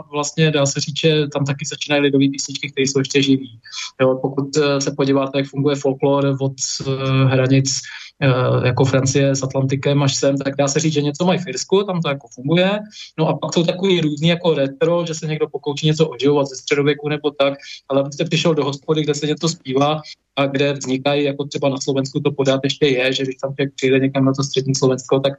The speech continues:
tak když přijde po deseti letech, tak už jsou tam zpívají úplně jiný písničky, když se zpívají před deseti lety, nebo co mají Litevci, Bělorusové, Rusové. Prostě dá se říct, že my tady máme takový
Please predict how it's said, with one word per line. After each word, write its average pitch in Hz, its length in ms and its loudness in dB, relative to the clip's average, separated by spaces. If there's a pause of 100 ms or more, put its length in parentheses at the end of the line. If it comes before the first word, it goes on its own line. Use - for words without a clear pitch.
(300)
tak 120 100 -2
když - 120 -4
přijde - 220 2
po - 120 0
deseti 135 300 0
letech, 135 360 -2
tak - 160 -2
už 139 120 -4
jsou 139 100 0
tam 131 120 -2
zpívají 135 280 0
úplně 135 240 0
jiný 131 160 0
písničky, - 400 -10
když 131 100 -2
se - 80 -6
zpívají 143 260 -4
před 131 100 -8
deseti 139 360 2
lety, 139 380 0 (320)
nebo 120 160 -6
co - 140 -4
mají 131 160 4
Litevci, 135 480 -2
Bělorusové, 131 760 0
Rusové. 139 520 0 (260)
Prostě 143 300 -2
dá 165 160 2
se 175 140 -2
říct, 170 180 -2
že 180 120 4
my 156 260 0
tady 165 200 0
máme 160 280 0
takový 165 280 -2